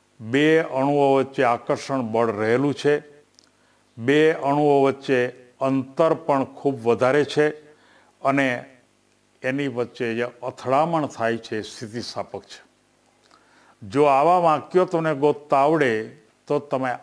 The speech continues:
આ પ્રશ્ન, જે છ મુદ્દા છે, એને તમે છ નાના પેરેગ્રાફમાં સારી રીતે લખી શકો. પણ મિત્રો, આ છ વાક્યો પણ કેમ યાદ રાખવા?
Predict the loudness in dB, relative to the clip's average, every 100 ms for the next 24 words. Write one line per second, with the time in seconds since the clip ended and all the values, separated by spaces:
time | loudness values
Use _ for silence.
0 | -2 2 4 4 2 0 -4 -4 -2 -2
1 | -6 -8 -6 -4 -6 -10 -18 _ _ _
2 | _ _ _ _ _ -4 -4 -6 -14 -2
3 | 2 2 0 -4 0 0 0 -4 -2 -2
4 | -4 -8 -8 -8 -8 -10 -10 -10 -12 -16
5 | -4 0 0 0 -2 -2 -2 -4 -4 -4
6 | -6 -6 -6 -8 -8 -6 -6 -6 -4 -4
7 | -6 -10 -10 -10 -10 -12 -14 -12 -12 -14
8 | -14 _ _ _ _ _ _ _ _ _
9 | _ _ _ -4 -2 -4 0 2 2 0
10 | -8 -8 0 2 4 2 0 0 0 0
11 | -2 -2 0 0 0 0 -4 -6 -12